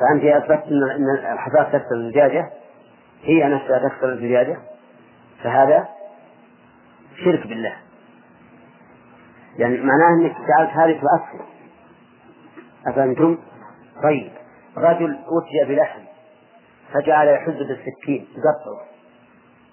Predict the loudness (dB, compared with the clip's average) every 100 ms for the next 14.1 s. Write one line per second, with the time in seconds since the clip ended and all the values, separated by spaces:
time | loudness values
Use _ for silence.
0 | _ -8 -4 -4 -2 0 0 2 0 -2
1 | -14 -16 -6 -4 -4 -10 -20 -20 -20 -20
2 | -20 -20 -20 -20 -20 -8 -2 -2 -4 -16
3 | -20 -20 -20 -20 -20 -20 -20 -8 0 2
4 | 2 -2 -8 0 2 4 2 0 -12 -18
5 | -20 -20 _ _ -20 -20 _ _ -14 0
6 | 0 2 -2 -2 -4 -4 -6 -2 0 -2
7 | -4 -6 -8 -10 -20 -20 -20 -20 -20 -18
8 | -18 -18 -20 -20 -4 -2 2 4 4 2
9 | 2 2 2 0 -2 -2 -2 -2 0 0
10 | -2 -4 -8 -8 -4 -4 -4 -20 -20 -6
11 | -6 -4 -6 0 0 2 0 -2 -2 -6
12 | -4 -2 2 2 0 -8 -14 -20 -20 -20
13 | -20 -20 _ _ _ -6 0 2 4 2